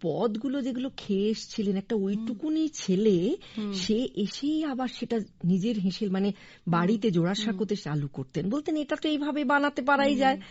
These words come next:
Speaker 1: হ্যাঁ, তেমনই একটি প্রিয় পদ ছিল ফ্রুট স্যালাড।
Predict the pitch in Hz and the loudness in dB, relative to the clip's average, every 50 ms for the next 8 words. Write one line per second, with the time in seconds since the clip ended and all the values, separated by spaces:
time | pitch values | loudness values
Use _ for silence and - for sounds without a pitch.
0 | - - - - - 349 403 403 269 208 - - - - - - - - 220 214 | -16 -16 -16 -8 -2 2 4 4 4 2 0 -4 -12 -14 -14 -8 0 2 4 4
1 | 226 294 339 370 381 359 - - - 349 - - 262 262 285 294 254 - 226 220 | 6 6 6 6 6 4 2 2 2 2 2 4 2 2 2 2 2 2 2 2
2 | 226 254 247 - - - - - 226 208 254 254 - - 247 247 226 - - - | 2 2 0 -2 -6 -4 -2 0 2 2 0 0 -2 -4 -4 -4 -4 -6 -10 -10
3 | - 170 147 143 143 139 143 143 - | -6 -4 -4 -4 -4 -4 -6 -8 -10